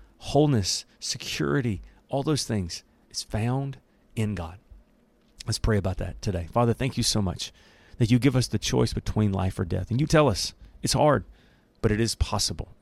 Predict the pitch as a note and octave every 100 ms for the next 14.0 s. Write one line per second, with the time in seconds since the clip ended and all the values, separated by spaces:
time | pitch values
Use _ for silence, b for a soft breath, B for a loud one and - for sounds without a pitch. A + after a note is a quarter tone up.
0 | b b b _ - - D#3+ D#3 C#3+ G#2+
1 | F#2 E2 E2 b b b b A2+ A2+ G#2+
2 | B2 G#2+ - _ - - C3 F2 - -
3 | G2+ F2 F2+ - E2 F2 F#2 - b b
4 | b b - - A2+ - - D#3 A#2+ G#2
5 | G#2+ F#2 E2+ - - C#3+ A2+ G2+ F2+ G2
6 | G2 F2 E2 D#2+ b b b - A2+ -
7 | B2 G2+ F2 - - - F2+ E2 - -
8 | b b - F#2+ E2+ A#2 - B2 F2 -
9 | - - G2 F2+ G#2 G2 - E2+ b b
10 | b - F#2+ G#2 F#2+ E2+ D#2 - - b
11 | b b G2 F#2 A2+ G#2+ - - G#2 E3
12 | D#3+ D3+ C#3 b b b b b - G2+
13 | A2 G2+ G2+ E2 F#2 - F#2+ - - -